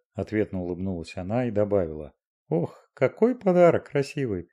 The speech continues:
Повезёт же кому-то!" Тихон обвёл взглядом стены и потолок и отметил, что камер нет. Он не слишком-то боялся быть запечатлённым на плёнку. Берестов всё равно узнает, кто лишил его новой игрушки.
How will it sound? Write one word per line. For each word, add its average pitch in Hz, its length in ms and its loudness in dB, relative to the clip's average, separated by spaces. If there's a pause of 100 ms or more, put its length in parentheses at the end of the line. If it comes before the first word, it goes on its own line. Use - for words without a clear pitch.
(140)
Повезёт 147 520 0
же 160 100 -2
кому-то!" 170 600 -4 (1080)
Тихон 123 560 0
обвёл 95 340 2
взглядом 87 460 0
стены 123 480 -4
и 110 240 -8
потолок 90 640 0
и - 160 -8
отметил, 107 480 -4
что - 180 -8
камер 90 420 -8
нет. 76 340 -14 (760)
Он 123 120 -2
не 139 80 0
слишком-то 104 520 -4
боялся 104 520 2
быть 85 180 -4
запечатлённым 92 680 -2
на 101 160 -2
плёнку. 87 560 -6 (460)
Берестов 95 520 -2
всё - 160 -6
равно 117 300 2
узнает, 92 460 -4
кто - 220 -4
лишил 95 320 -2
его 78 200 -8
новой 87 300 -4
игрушки. 98 460 -8